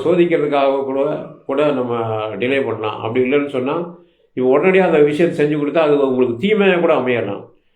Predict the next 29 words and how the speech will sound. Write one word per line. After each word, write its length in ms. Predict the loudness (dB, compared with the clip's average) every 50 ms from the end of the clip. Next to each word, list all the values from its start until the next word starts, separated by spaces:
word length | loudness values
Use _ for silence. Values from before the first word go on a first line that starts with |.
| _ _ _ -4
அது 200 | 0 2 4 4
அல்லா-, 280 | 4 4 2 2 2 2
அல்லாஹ்க்கு 60 | 4
தான் 340 | 4 2 2 2 0 0 0
தெரியும், 140 | 0 0
நமக்கு 240 | 0 -2 -2 -2 -2
தெரியாது. 420 | -2 0 0 0 0 -2 -4 -4 -2
<clears throat> 320 | 0 2 2 2 0 -2
அதனால 380 | -2 -2 0 2 2 4 4 4
எப்போ 500 | 4 4 2 2 2 2 4 4 4 4
உங்களுக்கு 420 | 2 2 0 0 0 0 0 0
அந்த 180 | 0 0 -2 -2 0 0 0 -2 -4 -8 -12 -20 _ _ _ _ _ _ -2
பூர்ணமான 760 | 0 2 2 2 2 4 4 2 2 2 2 2 2 2 2
அந்த 240 | 0 0 0 0 0
நன்மை 460 | 0 0 0 0 2 2 2 4 2
உங்களுக்கு 280 | 2 2 2 0 0 0
கிடைக்குமோ 440 | 0 0 0 0 -2 -2 -2 0 0
அ-, 260 | 0 -2 -4 -4 -4
அந்த 220 | -4 -4 -2 -2
காலகட்டத்துல 640 | -2 0 0 0 0 0 0 -2 -2 -4 -2 0 0
உங்களுக்கு 340 | 0 0 0 -2 -4 -4 -6
கொடுக்கலாம். 480 | -4 -4 -4 -2 -2 -2 -2 -4 -6 -4
அதுக்கு 340 | -2 -2 0 0 -2 -2
உங்க-, 460 | 0 2 2 0 0 -2 -2 -4 -2 -2
நீங்க 280 | -2 0 2 2 2
அவ-, 120 | 2 0 0
நம்ம 300 | -2 -2 0 0 0 0
அவசரப்படுற 440 | 0 0 0 0 0 0 -2 -2
மாதிரி 320 | 0 0 0 0 -2 -4